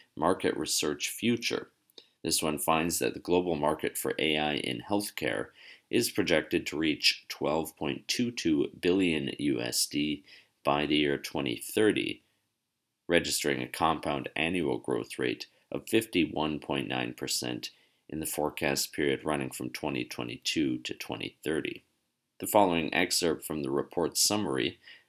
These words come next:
outlines the impact of covid nineteen on the market's growth. Quote, "The covid nineteen pandemic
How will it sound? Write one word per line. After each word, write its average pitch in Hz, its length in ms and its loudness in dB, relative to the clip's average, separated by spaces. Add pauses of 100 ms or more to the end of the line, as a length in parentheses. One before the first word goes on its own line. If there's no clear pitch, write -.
outlines 101 460 4
the - 200 4
impact 78 460 0
of - 160 -6
covid - 320 2
nineteen 64 720 -4 (380)
on 73 180 -2
the 73 80 -2
market's - 480 -4
growth. - 600 -4 (120)
Quote, - 460 2 (760)
"The - 60 -2
covid 123 320 6
nineteen 82 540 2
pandemic 71 640 -2